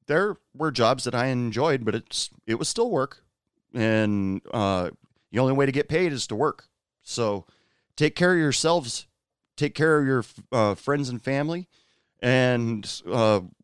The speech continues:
don't worry, bartenders and servers, we will all get through this. And look after all of your, uh,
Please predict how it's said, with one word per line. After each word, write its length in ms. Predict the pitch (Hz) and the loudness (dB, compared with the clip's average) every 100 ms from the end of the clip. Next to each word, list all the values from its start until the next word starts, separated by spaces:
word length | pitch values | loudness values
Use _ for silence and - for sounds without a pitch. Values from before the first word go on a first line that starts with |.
| _ _ _ | _ _ _
don't 200 | 135 180 | -2 0
worry, 220 | 156 170 | -2 -2
bartenders 480 | 123 113 117 110 110 | 0 -2 -2 -4 -4
and 100 | 95 | -4
servers, 360 | - 120 139 123 | -4 -4 -6 -8
we 260 | 113 151 | -6 -4
will 280 | 147 147 127 - | -4 -6 -6 -4
all 220 | 113 127 | 0 0
get 300 | 127 143 - | 0 -4 -6
through 340 | - - 135 143 | -8 -4 0 0
this. 280 | 95 78 - - - _ - | 0 -4 -10 -14 -20 _ -4
And 260 | 135 120 139 | 0 0 0
look 200 | 190 160 | -2 0
after 560 | 160 156 156 143 - - | 0 -2 -4 -4 -6 -8
all 360 | - 127 147 147 | 0 2 4 2
of 120 | 127 | -2
your, 340 | 127 123 117 - - | -2 0 0 0 -8
uh, 60 | _ | _